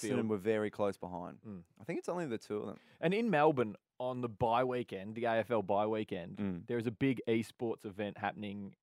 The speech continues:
Speaker 1: at Rod Laver Arena where they're expecting thirty thousand people across two days
Speaker 2: I thought it was
Speaker 1: to go and
Speaker 2: Etihad.
Speaker 1: watch the computer games.
Speaker 2: Oh, it's, oh, it's coming up soon.
Speaker 1: Yeah, in about,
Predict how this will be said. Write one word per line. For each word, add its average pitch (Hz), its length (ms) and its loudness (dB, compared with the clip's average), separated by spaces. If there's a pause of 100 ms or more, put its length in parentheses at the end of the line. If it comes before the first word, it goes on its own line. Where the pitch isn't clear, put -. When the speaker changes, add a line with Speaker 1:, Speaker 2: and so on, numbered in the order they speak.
Speaker 1:
at 110 100 -6 (180)
Rod 107 200 -2
Laver 104 360 0
Arena 113 220 -2
where 101 140 0
they're 110 100 2
expecting 117 460 -4
thirty 117 340 0
thousand 107 320 0
people 107 300 -4
across 104 220 -6
two 120 220 0
days 98 400 2
Speaker 2:
I - 40 -6
thought 175 180 -6
it 165 60 -6
was 117 140 -6
Speaker 1:
to 131 80 0
go 131 140 6
and 123 120 2
Speaker 2:
Etihad. - 20 2
Speaker 1:
watch 95 240 2
the - 60 -4
computer 117 380 -4
games. - 280 -8 (600)
Speaker 2:
Oh, 127 60 4
it's, - 200 0
oh, 180 140 12
it's 127 260 4 (360)
coming 139 220 0
up - 120 -2
soon. 131 280 -2 (180)
Speaker 1:
Yeah, 147 260 10 (400)
in 135 120 0
about, 123 300 8